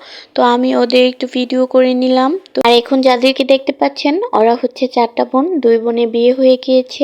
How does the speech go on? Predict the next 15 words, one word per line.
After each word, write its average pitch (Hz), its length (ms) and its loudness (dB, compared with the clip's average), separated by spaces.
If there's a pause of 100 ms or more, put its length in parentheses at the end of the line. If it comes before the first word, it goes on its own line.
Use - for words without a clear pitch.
(120)
আর 254 120 -4
দুই 226 200 -2
বোনের 226 300 -4
বিয়ে 233 240 -2
হয়নি। 240 420 -4 (420)
আর 226 140 0
এদিকে 247 340 0
আমার 247 280 0
মেয়ে 254 220 0
তো 254 120 -4
বক্সের 226 420 0
শব্দে 240 320 0 (140)
দারুণ 220 380 0
ডান্স 240 260 0
করছিল। 247 480 -4